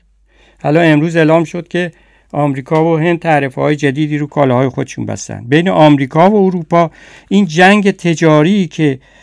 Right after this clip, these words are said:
خیلی شدید بین کشورها الان در گرفته، ناشی از اینه که هر کشوری می‌خواد مسئلهٔ فروش خودش رو در بازار کشورهای دیگه حل کنه. و دومم مشکل قرض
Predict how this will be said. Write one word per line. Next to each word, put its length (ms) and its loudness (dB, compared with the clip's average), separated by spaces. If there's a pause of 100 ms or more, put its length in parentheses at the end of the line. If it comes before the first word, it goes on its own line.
(180)
خیلی 340 2
شدید 540 -2
بین 240 4
کشورها 640 0
الان 220 0
در 260 2
گرفته، 720 0 (460)
ناشی 380 2
از 300 2
اینه 240 0
که 180 -8
هر 200 4
کشوری 480 -4
می‌خواد 340 -6
مسئلهٔ 400 0
فروش 380 -4
خودش 400 -8
رو 80 -6
در 200 0
بازار 400 -4
کشورهای 520 -6
دیگه 420 -4 (120)
حل 220 -2
کنه. 320 -16 (600)
و 120 0
دومم 640 2
مشکل 500 -2
قرض 520 2